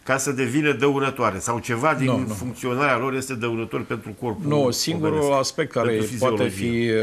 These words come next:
Speaker 2: uh, hai să spun, uh, un lucru care, uh, este perisabil în funcționalitate, în funcțional-, în funcționarea lor este, uh,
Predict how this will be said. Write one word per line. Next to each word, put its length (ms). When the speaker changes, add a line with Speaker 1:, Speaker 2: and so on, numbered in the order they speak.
Speaker 2:
uh, 60
hai 140
să 120
spun, 320
uh, 220
un 300
lucru 340
care, 540
uh, 80
este 760
perisabil 720
în 140
funcționalitate, 840
în 120
funcțional-, 600
în 160
funcționarea 640
lor 200
este, 680
uh, 100